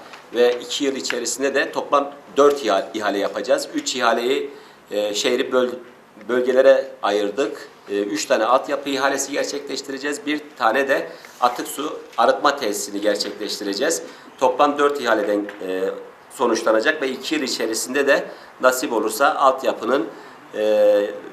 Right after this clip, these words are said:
yüzde seksen, yüzde doksan oranında da bitirilmesini öngörüyoruz. Bunun için de çalışmalarımızı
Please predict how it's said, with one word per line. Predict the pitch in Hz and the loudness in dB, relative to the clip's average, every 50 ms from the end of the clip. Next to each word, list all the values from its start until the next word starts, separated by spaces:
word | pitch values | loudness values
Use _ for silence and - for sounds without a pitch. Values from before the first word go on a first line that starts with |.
| - - 113 | -14 -12 -10
yüzde | 120 117 143 139 | -6 -4 -4 -2
seksen, | - 127 120 - - 131 | -2 -2 -4 -4 -4 -4
yüzde | 131 123 117 120 135 - | -4 -4 -4 -4 -2 0
doksan | 123 120 - - 143 135 | 0 -2 0 0 0 0
oranında | 123 113 107 110 110 113 135 135 | 2 4 4 4 4 4 2 2
da | - 110 117 | 0 0 -2
bitirilmesini | 131 - - 123 117 113 113 113 110 110 - 120 139 - - - - - - - - - - | -4 -8 -8 -6 -4 -2 -2 -2 -2 -2 -2 -2 -2 -2 -2 -4 -8 -12 -18 -20 -10 0 4
öngörüyoruz. | 139 143 143 127 117 107 101 107 107 110 135 143 - 120 | 6 6 6 6 4 2 0 0 0 0 -2 -2 -4 -4
Bunun | 131 139 | -6 -6
için | 127 - - 139 | -6 -6 -6 -6
de | 123 | -4
çalışmalarımızı | - 135 120 120 117 - 117 113 107 110 110 110 110 104 - 135 160 - | -2 -2 -2 -2 -4 -4 -2 0 2 2 2 2 0 -2 0 0 0 0